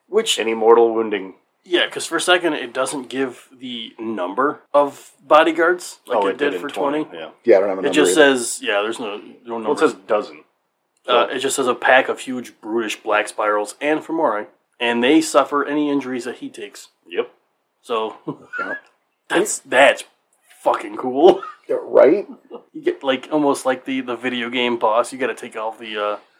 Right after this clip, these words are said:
Speaker 1: the mini bosses before you can even touch him.
Speaker 3: And beyond that, and I know this is something that does not translate to twenty, we have the committee.
Speaker 1: Mm-hmm. <laughs>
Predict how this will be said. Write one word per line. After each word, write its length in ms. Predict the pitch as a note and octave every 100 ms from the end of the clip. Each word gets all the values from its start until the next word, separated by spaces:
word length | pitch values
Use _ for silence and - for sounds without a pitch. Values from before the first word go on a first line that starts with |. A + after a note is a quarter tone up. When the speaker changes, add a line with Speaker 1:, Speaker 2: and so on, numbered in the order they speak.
| _ _
Speaker 1:
the 160 | C3+
mini 280 | B2 B2+ B2
bosses 420 | A#2+ A2+ - A#2+
before 400 | A2 A2+ - A#2
you 100 | A2
can 140 | G#2+ A#2
even 220 | A2 G#2
touch 380 | - A#2+ - -
him. 240 | A2 A#2+ _ _ _
Speaker 3:
And 200 | C#3+ A#2+
beyond 460 | G2+ B2 G3+ B3+ G#2+
that, 260 | D2+ - - _ _ _
and 100 | C#3+
I 60 | C3
know 120 | C3+
this 260 | C3+ B2+ -
is 80 | C#3
something 420 | - A2+ A#2+ A2
that 340 | F#2+ F#2 - -
does 260 | A2 -
not 300 | F#2 F#2+ G#2+
translate 560 | - A2 G2 F2+ F2+ F2
to 80 | F2
twenty, 460 | - A2+ - - _ _ _ _
we 140 | A2
have 180 | F#2+ F2+
the 60 | F2+
committee. 520 | - F2 D#2+ - - _ _ _ C3+
Speaker 1:
Mm-hmm. 1400 | C3 D3 D3+ F3 - - - - - G3+ A3+ -
<laughs> 0 | -